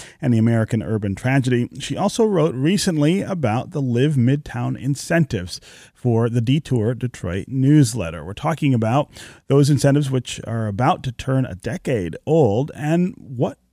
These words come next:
effect they've had, not just on Midtown and the changes here, but what effect have they had on Detroit and the changes that we've seen over the last decade? I say all the time that Detroit is such a different place than it was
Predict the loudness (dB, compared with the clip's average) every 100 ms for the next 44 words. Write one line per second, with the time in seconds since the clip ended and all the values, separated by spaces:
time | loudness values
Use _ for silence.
0 | _ -10 -8 -10 -10 -10 -10 -10 -12 -12
1 | -10 -8 -6 -4 -4 -4 -4 -8 _ _
2 | _ -2 0 0 -4 -12 -10 -8 -10 -10
3 | -12 -10 -8 -6 -6 -6 -6 0 2 2
4 | 0 -2 -4 -4 -10 -8 -10 -10 -10 -6
5 | -4 0 0 0 -4 -4 -2 -2 -2 -6
6 | -6 -4 -2 -4 -4 0 0 0 -2 -2
7 | -2 -4 -6 -8 -8 -4 -2 -2 -4 -10
8 | -20 _ -2 -2 -2 -4 -6 -8 -10 -8
9 | -10 -10 -20 _ -6 -2 0 2 0 -2
10 | -2 -2 -4 -8 -8 -8 -8 -10 -6 -6
11 | -6 -6 -6 -6 -8 -14 _ -12 0 2
12 | 4 4 4 2 -2 -4 -6 -8 -8 -6
13 | -6 -8 -10 -6 -4 -4 -6